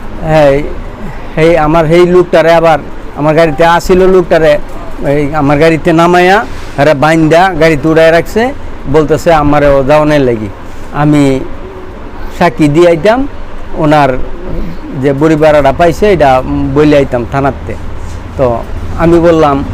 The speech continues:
যে, "আমি ভাই যাইতাম না, আমার ওনে এত সুন্দর বাজারের সময় আমি কয়টা টাকার কাজ করবো।" উনি বললো যে, "না, আপনি যাইতেই হবে, না গেলে আমরা আপনার গাড়ি নিয়ে যাবো, আপনার অ্যারেস্ট করে নিয়ে যাবো, আর যদি স্বেচ্ছায় না যান তাহলে আমরা জোরপূর্বক নিয়ে যাবো আপনাকে।"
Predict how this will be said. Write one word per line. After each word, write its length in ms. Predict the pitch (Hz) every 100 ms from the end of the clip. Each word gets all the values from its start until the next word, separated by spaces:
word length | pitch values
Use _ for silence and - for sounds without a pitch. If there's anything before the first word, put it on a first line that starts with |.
| - -
যে, 80 | 143
"আমি 260 | 147 147 147
ভাই 240 | 147 147
যাইতাম 360 | 147 156 165 170
না, 100 | 185
আমার 400 | 156 143 151 147
ওনে 180 | 147 151
এত 220 | - 180
সুন্দর 380 | 165 165 165 160
বাজারের 380 | 160 170 165
সময় 360 | 151 175 185 214 - - - -
আমি 200 | 143 143
কয়টা 200 | 156 151
টাকার 300 | 156 160 160
কাজ 160 | 170 -
করবো।" 320 | 190 151 139 123 - - -
উনি 280 | 156 156 175
বললো 420 | 170 180 175 175
যে, 240 | 151 160 151
"না, 280 | 151 143 117 - - -
আপনি 460 | 151 156 175 175 165
যাইতেই 420 | 180 175 196 190
হবে, 320 | 185 196 233 - - - - - 165
না 180 | 165
গেলে 220 | 175 185 175
আমরা 280 | 160 165
আপনার 320 | 165 - 165 156
গাড়ি 200 | 156 151
নিয়ে 220 | 160 160
যাবো, 220 | 165 190
আপনার 340 | 170 160 151
অ্যারেস্ট 460 | 143 139 139 131 -
করে 140 | 143
নিয়ে 200 | 135 139
যাবো, 220 | 117 101 101 - - - - -
আর 180 | 127 131
যদি 420 | 139 143 147 123 - - - - - - -
স্বেচ্ছায় 360 | - 160 156 160
না 160 | 165 170
যান 200 | 185 202
তাহলে 240 | 160 151
আমরা 240 | 143 143
জোরপূর্বক 580 | 135 151 139 147 131 113
নিয়ে 180 | 135 127
যাবো 200 | 120 107
আপনাকে।" 400 | 104 107 95